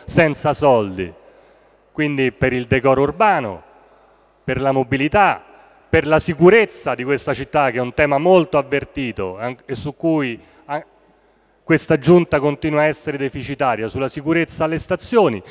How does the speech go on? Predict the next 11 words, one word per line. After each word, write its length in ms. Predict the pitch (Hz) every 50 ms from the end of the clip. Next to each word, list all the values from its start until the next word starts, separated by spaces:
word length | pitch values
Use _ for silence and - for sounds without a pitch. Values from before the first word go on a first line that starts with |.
| - - -
ma 120 | - 165 170
soprattutto 680 | - 233 233 269 269 262 - 233 233 233 - - 233
sul 160 | 202 - 226 220
recupero 480 | 214 214 190 220 220 185 202 208 196
dell'evasione, 880 | 190 185 190 190 190 185 190 185 - - 165 156 147 139 139 143 143 147 - - - - - _ _ _ _ _ _ _ _ _ _ _ _ _ _
perché 360 | 190 190 - - - 170 151
a 80 | 135
quello 300 | - - 175 175 170 165
che 120 | 147 147 160
noi 400 | 160 165 175 185 180 175 160 143
costa 640 | - 175 160 147 127 - - - - 156 160 180